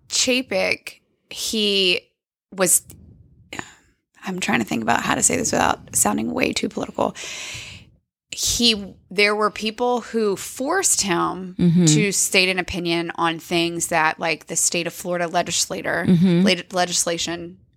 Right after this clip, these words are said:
Speaker 1: there were things in the legislature that took
Speaker 2: Mm-hmm.
Speaker 1: place that Disney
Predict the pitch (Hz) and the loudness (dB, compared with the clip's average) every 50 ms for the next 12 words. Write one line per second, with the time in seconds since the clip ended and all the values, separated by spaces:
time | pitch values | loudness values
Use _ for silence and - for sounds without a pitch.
0 | _ _ _ _ _ _ _ _ - 180 175 170 - - 190 180 180 185 185 180 | _ _ _ _ _ _ _ _ -2 0 0 0 0 2 4 4 4 2 0 0
1 | 180 175 180 180 175 170 175 - - 165 170 170 165 156 - - - 175 175 170 | -2 0 2 2 2 2 2 0 0 0 0 0 -2 -2 -4 0 2 2 4 6
2 | 185 165 156 151 160 175 - - - - - - - - _ - 175 170 165 165 | 6 6 6 6 4 2 0 -2 -6 -10 -18 -20 -20 -18 _ 0 2 4 4 2
3 | 165 - - _ _ _ _ _ _ _ _ _ _ _ _ _ - 185 - - | 2 0 -6 _ _ _ _ _ _ _ _ _ _ _ _ _ -20 -12 -2 0
4 | 185 190 180 180 190 185 180 180 175 170 170 170 160 | 0 2 2 0 -2 -2 0 2 2 2 0 -2 -4